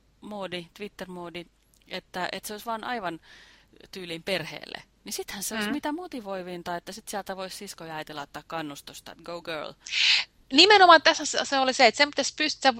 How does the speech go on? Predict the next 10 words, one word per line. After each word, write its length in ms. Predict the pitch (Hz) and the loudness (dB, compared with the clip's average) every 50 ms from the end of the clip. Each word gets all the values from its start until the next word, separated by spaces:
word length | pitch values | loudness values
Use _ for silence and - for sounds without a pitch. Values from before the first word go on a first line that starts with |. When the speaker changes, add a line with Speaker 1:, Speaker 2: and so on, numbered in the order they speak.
| - _ _ | -4 _ _
Speaker 2:
sun 200 | - - 269 247 - | -10 -10 -10 -10 -2
pitäisi 220 | - 269 262 254 - | 4 4 4 4 4
pystyä 340 | - 285 262 - 254 247 240 | 0 -4 -2 -2 -2 -2 -2
myöskin 280 | 233 247 240 - - 220 | -2 -2 -2 -2 -4 -6
hallitsemaan 640 | 214 - - 269 262 247 220 - - 220 214 208 202 | -4 4 6 8 8 8 6 4 2 2 2 4 6
sitä, 140 | 196 - 202 | 6 6 6
minne 280 | 208 240 262 247 233 220 | 6 4 6 6 6 4
sä 120 | - 202 | 4 2
sen 260 | 190 185 180 180 180 - - - - - - - - _ _ _ _ _ _ _ _ _ _ _ _ _ _ _ | 2 2 2 2 0 -6 -14 -18 -16 -16 -16 -18 -20 _ _ _ _ _ _ _ _ _ _ _ _ _ _ _
laitat, 460 | - 107 104 98 92 - - - - | 6 8 8 8 6 4 0 -2 -4